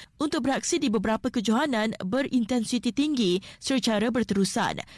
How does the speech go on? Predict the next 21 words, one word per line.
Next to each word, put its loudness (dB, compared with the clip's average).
Sebelum 2
ini, 2
keletihan 2
beraksi 0
dalam 2
banyak 0
kejohanan 2
secara 0
berterusan 0
dilaporkan 0
sebagai -2
punca 0
Zijia 0
tewas 0
dalam -2
pusingan -2
pembukaan 0
terbuka 0
Perancis -2
di 2
Paris 0